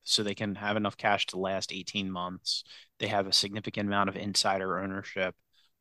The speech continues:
Are there any other criteria that you look for when selecting a stock that you think are really important?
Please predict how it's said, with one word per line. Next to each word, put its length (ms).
Are 160
there 220
any 200
other 180
criteria 680
that 200
you 140
look 160
for 560
when 160
selecting 460
a 40
stock 360
that 100
you 80
think 220
are 60
really 260
important? 520